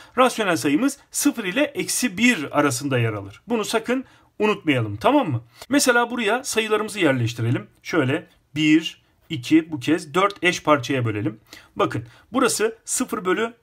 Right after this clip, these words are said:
dört değerini alırken burası bir bölü dörttür. Burası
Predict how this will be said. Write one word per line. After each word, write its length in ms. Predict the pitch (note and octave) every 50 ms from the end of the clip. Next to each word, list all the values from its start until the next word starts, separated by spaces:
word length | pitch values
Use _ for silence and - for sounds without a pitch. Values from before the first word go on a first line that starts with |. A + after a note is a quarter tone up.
| _ D#3
dört 260 | E3 F#3+ G3 F#3+ -
değerini 340 | - D3 C#3+ C3+ B2 B2 A#2+
alırken 480 | A#2 A2+ G#2+ A2 G#2+ - - A#3+ A#3 F#3
burası 280 | F3 D#3+ C#3+ A#2+ F#3+
bir 160 | F3+ F3 E3 C#3+
bölü 200 | C3 A#2+ A#2 A2+
dörttür. 420 | A2 G#2+ - - E3 F3 - - _ _ _ - - - _ _
Burası 420 | E3 F#3+ F#3+ - - - D4+ -